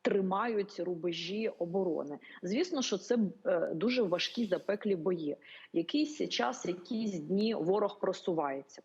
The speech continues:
потім ми ці позиції забираємо, потім знову ворог може просунутися. І це, <clears throat> ну, як ви зараз бачите по Бахмуту, що ворогу вдалося більшу частину міста, е, взяти під контроль, але, е, завдяки тому, що, е,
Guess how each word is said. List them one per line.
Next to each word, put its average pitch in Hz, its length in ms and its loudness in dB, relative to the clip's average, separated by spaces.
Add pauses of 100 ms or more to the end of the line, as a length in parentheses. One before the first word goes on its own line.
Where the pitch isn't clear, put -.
потім 240 340 0
ми 208 140 2
ці 214 160 -2
позиції 180 520 -2
забираємо, 143 600 -2
потім 220 340 0
знову 202 340 0
ворог 180 320 2
може 170 280 -2
просунутися. 208 720 -2
І 180 40 -4
це, 202 200 0 (200)
<clears throat> - 200 -4
ну, 247 260 4
як 190 160 -2
ви 185 80 -2
зараз 180 280 0
бачите 165 400 -8
по - 120 -8
Бахмуту, 240 460 -4
що 208 280 -4 (240)
ворогу 185 540 0 (120)
вдалося 180 540 0
більшу 170 360 -2
частину 160 420 -6
міста, 165 360 -4 (140)
е, 156 260 0
взяти 156 320 0
під - 180 -8
контроль, 185 440 2
але, 196 380 2 (540)
е, 165 140 2
завдяки 185 420 0
тому, 240 340 2
що, 208 480 0 (160)
е, - 40 -14